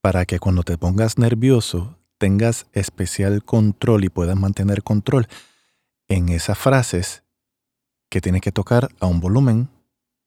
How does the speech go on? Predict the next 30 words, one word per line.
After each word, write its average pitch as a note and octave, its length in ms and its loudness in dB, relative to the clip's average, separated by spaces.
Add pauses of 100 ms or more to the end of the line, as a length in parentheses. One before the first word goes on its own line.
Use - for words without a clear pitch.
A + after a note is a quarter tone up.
(340)
bajo. A#2+ 360 0 (840)
Para F#2 180 0
mí F2+ 100 2
eso G#2+ 160 0
es - 20 6
lo C#3+ 60 6
más A2 160 6
difícil. F#2+ 440 2 (1040)
Llevo F2+ 220 0
treinta G#2 260 0
y G#2+ 40 6
ocho A2 200 4
años C#3 160 4
tocando C#3 340 4
música B2+ 340 4
popular, G#2 460 2
que G#2+ 100 -2
hay - 20 -2
que G#2 100 -2
tocar F#2+ 280 -4
fuerte. C3+ 440 2 (600)
Para E2+ 220 0
mí A#2 160 4
de C3 100 6
lo F#2 100 2
más G2 180 2
difícil A2+ 420 0
es B2 160 -2
tocar A2 500 0 (840)
piano. D#2+ 420 0